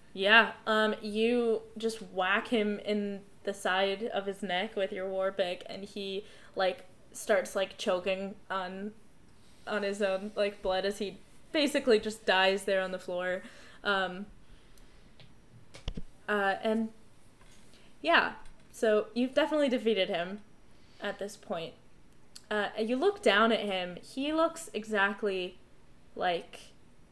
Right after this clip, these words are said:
uh, one of the scientists. Not the one that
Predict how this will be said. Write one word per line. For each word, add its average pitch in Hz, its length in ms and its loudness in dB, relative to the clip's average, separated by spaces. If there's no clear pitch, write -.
uh, 175 240 0
one 180 200 -4
of 175 80 -6
the 175 100 -2
scientists. 185 920 -8
Not 285 200 2
the 311 80 2
one 240 300 4
that 196 340 4